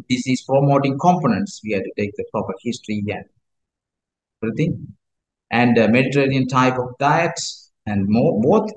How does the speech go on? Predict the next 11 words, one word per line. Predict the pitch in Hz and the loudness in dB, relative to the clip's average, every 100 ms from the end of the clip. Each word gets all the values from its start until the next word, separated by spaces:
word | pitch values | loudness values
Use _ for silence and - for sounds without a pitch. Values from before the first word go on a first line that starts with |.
| - | -2
aer-, | 123 147 - | 0 0 2
aerobic | 151 185 135 107 113 113 - | 4 6 4 4 2 -2 -4
exercise | 120 - 147 147 135 139 135 | -4 -2 -2 0 2 2 0
and | 98 92 | -4 -2
resistant | 117 143 165 - 185 143 | -2 0 -2 -2 -2 -2
training | - 151 147 120 | -2 2 4 2
effectively | 117 - 190 - 147 131 | 0 -2 -6 0 0 2
reduce | 123 131 131 127 - - | 0 0 2 0 -2 -6
liver | 117 123 120 120 | -2 0 0 0
fat. | 117 - - - _ _ _ _ _ _ _ _ _ _ _ _ _ _ _ _ _ _ _ _ _ _ _ _ _ _ _ _ _ _ _ _ _ _ _ _ _ _ _ _ _ | -4 -4 -10 -10 _ _ _ _ _ _ _ _ _ _ _ _ _ _ _ _ _ _ _ _ _ _ _ _ _ _ _ _ _ _ _ _ _ _ _ _ _ _ _ _ _
So | - - 170 170 170 160 - | -4 4 8 10 8 6 -2